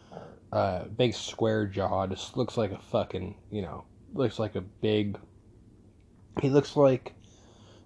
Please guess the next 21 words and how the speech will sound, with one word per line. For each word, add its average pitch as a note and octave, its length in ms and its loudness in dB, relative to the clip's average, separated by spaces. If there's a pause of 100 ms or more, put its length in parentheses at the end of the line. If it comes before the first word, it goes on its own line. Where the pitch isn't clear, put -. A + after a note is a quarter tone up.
(100)
um, G2+ 600 0 (220)
you A#2 100 -2
know, F#2 280 -4 (420)
he B2+ 140 -2
looks A#2+ 260 0
like A#2+ 240 2
the, G#2 160 0 (340)
the F#2+ 540 -4 (220)
best A2 340 0
center G#2+ 480 2
in G2+ 80 0
the G2 80 0
league F#2+ 540 -2 (280)
before G2+ 600 2
Wilt F#2+ 320 -2
Chamberlain F#2+ 600 -2
and F#2 220 -6
Bill F#2 200 -2
Russell F#2 280 -8
started F#2 340 -8
playing, - 360 -12